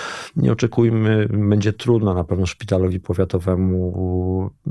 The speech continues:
przejść ten cały proces weryfikacyjny, sprawdzający. Na pewno będą też takie szpitale, które to zrobią, bo, bo nie możemy powiedzieć, że każdy, ale na pewno im będzie znacznie trudniej niż szpitalom, które są, no, bardziej zaawansowane, czy też mają większą kulturę zmiany w sobie niż, niż takie szpitale, które,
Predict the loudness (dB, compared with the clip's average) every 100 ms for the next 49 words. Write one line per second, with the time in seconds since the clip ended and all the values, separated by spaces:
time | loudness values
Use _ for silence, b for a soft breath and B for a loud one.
0 | -4 0 0 0 -2 0 2 0 0 0
1 | 0 0 -2 -2 0 0 2 -2 -4 -4
2 | 0 0 2 0 -2 B B B -8 -2
3 | 0 2 2 2 0 -2 -2 2 2 4
4 | 2 2 0 0 -2 -4 -6 -4 0 0
5 | 0 2 2 4 2 2 0 -2 -2 -2
6 | 0 0 -2 -2 -2 -2 0 0 0 2
7 | 2 2 0 0 0 0 2 4 4 2
8 | 2 0 -2 0 -2 0 0 2 0 -2
9 | -6 -2 0 -2 -2 -4 0 2 2 B
10 | B B B B B -2 0 2 2 2
11 | 2 0 0 0 0 0 0 0 -2 -4
12 | 0 2 2 2 0 -2 -2 -4 -2 2
13 | 2 2 2 4 4 2 0 -2 -4 -2
14 | 0 0 -2 -4 -6 -6 -6 -6 -8 -6
15 | -4 -2 -2 -4